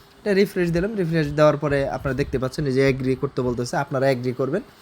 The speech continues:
তা আবারও এটা আম-, আপনাকে অ্যাপ্রুভাল চাইবে, আবারও অ্যাপ্রুভাল দিতে হবে। তো আমরা কন্টিনিউ লেখার মধ্যে ক্লিক করলাম।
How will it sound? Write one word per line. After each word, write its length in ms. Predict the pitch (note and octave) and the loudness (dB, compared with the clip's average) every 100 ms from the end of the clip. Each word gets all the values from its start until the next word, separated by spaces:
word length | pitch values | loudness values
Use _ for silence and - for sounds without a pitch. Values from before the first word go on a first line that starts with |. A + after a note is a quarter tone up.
| - - - | -20 -20 -2
তা 140 | C#3 C3 | 2 4
আবারও 280 | D3 D#3+ | 6 4
এটা 240 | E3 D#3+ D#3+ | 2 2 2
আম-, 160 | D3+ | 2
আপনাকে 360 | C#3 C#3 D3 D#3 | -2 -4 -2 0
অ্যাপ্রুভাল 380 | D3 - C#3 C3+ | 0 2 2 2
চাইবে, 220 | D3+ D#3 | 2 2
আবারও 260 | E3+ C3+ C#3 | 2 4 2
অ্যাপ্রুভাল 400 | C3+ D3 C3+ C3+ | 2 0 0 0
দিতে 200 | C#3 C3+ | 0 -2
হবে। 220 | B2+ A3 - | -2 -4 -4
তো 60 | |
আমরা 160 | C3+ C3+ | -2 -2
কন্টিনিউ 420 | C3 E3+ E3+ D#3+ | 0 -2 0 2
লেখার 260 | D#3 D3 C#3+ | 2 0 -2
মধ্যে 200 | C#3+ C#3+ | -2 -2
ক্লিক 200 | C#3+ C3+ | -2 -4
করলাম। 300 | C#3 C3+ D3+ | -2 -2 -2